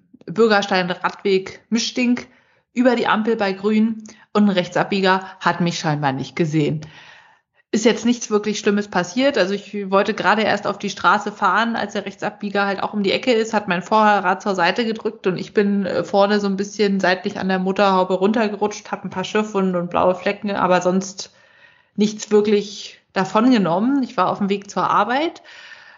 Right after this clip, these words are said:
dachte mir, "Oh Gott, ich muss los, heute ist Chefarztvisite, ich kann jetzt hier nicht irgendwie mit meinem Unfall lange rummehren." Und ja, hab dann, äh, kurz mit der Fahrerin gesprochen, äh, Namen ausgetauscht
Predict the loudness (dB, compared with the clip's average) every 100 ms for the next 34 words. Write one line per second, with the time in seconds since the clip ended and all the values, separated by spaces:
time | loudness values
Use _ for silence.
0 | _ _ 0 0 2 0 0 0 2 2
1 | -2 -8 -6 -2 0 2 0 -2 -2 -2
2 | -4 0 0 0 -4 -4 0 2 2 0
3 | -10 -4 0 0 0 0 0 0 0 0
4 | 0 -2 -2 0 0 0 0 -2 0 0
5 | 0 0 0 0 0 2 2 2 2 2
6 | 0 -6 -18 -18 -20 -20 -20 _ 2 6
7 | 6 6 4 0 -4 -6 -12 -8 -4 -4
8 | -6 _ _ _ _ _ _ -20 -8 -8
9 | -2 0 2 0 -2 -2 -4 -4 -8 -4
10 | -8 -8 -16 -8 -6 0 0 0 -4 -4
11 | -8 -2 0 2 2 2 2 0 -2 -2
12 | -2 2 2 2 0 -2 -4 -8 -2 0
13 | 0 -4